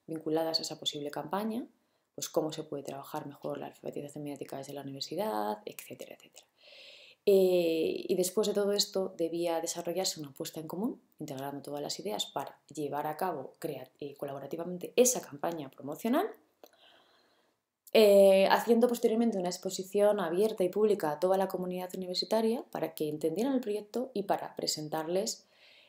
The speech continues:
eh, primeramente y antes que a nadie esta campaña promocional que se había articulado de forma colaborativa y con el objetivo de concienciar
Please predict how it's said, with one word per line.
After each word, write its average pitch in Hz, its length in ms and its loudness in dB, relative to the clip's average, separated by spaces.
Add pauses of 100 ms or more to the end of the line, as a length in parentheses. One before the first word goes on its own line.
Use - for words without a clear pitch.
(160)
eh, 151 800 4
primeramente 156 560 0
y 131 100 -4
antes 135 260 -6
que 185 100 0
a 165 40 -4
nadie 160 360 -4
esta 160 220 -4
campaña 151 460 -6
promocional 160 540 -6
que 226 120 6
se 220 140 2
había 180 240 0
articulado 151 480 -4
de 147 80 -8
forma 147 460 -12
colaborativa 147 600 -6
y 151 60 -4
con 170 220 4
el 143 80 -8
objetivo 151 420 -6
de 156 140 -4
concienciar 156 720 -2